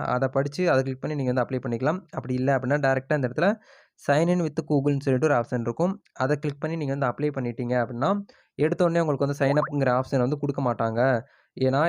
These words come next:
இவ-, உங்களை வந்து பார்த்தீங்கன்னா, வெரிஃபை பண்ணுவாங்க. நீங்க வந்து எப்படி இதுக்கு முன்னாடி என்ன பண்ணீங்க? நீங்க ஏதாவது ஒரு இன்ஃப்ளூயன்சரா இருக்கீங்களான்னு சொல்லிட்டு அவங்க வெரிஃபை பண்ணிட்டாங்கன்னா, உங்களுக்கு ஈஸியா இருக்கும்.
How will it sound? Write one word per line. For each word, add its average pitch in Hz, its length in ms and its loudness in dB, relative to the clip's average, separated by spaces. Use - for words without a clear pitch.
இவ-, 139 220 0
உங்களை 147 280 4
வந்து 143 160 2
பார்த்தீங்கன்னா, 143 340 0
வெரிஃபை 147 220 0
பண்ணுவாங்க. 117 360 -2
நீங்க 143 260 2
வந்து 139 240 2
எப்படி 156 260 -2
இதுக்கு 143 240 -2
முன்னாடி 139 240 2
என்ன 131 160 0
பண்ணீங்க? 117 400 -2
நீங்க 147 200 0
ஏதாவது 143 340 4
ஒரு 147 160 4
இன்ஃப்ளூயன்சரா 151 680 0
இருக்கீங்களான்னு 131 540 0
சொல்லிட்டு 147 200 -2
அவங்க 143 140 -2
வெரிஃபை 143 280 -2
பண்ணிட்டாங்கன்னா, 127 640 -2
உங்களுக்கு 147 320 -2
ஈஸியா 127 220 0
இருக்கும். 117 260 -2